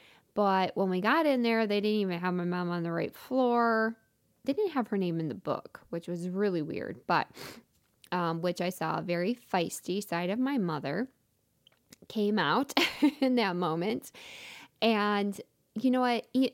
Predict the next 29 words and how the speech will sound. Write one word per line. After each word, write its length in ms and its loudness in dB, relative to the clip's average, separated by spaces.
and 120 2
again, 560 0
here's 260 -2
another 300 0
moment 320 -2
where 100 -6
God 380 -4
just 360 -6
was 160 -4
so 340 -2
good. 440 -8
Um, 420 0
he 200 -2
goes 280 2
before 520 0
us, 540 -4
right? 360 0
<sighs> 60 -10
And 280 0
so 180 0
many 160 2
times 400 -2
during 220 0
this 200 -2
trip, 300 -6
he 160 -4
went 260 -4
before 440 -6
me. 240 -8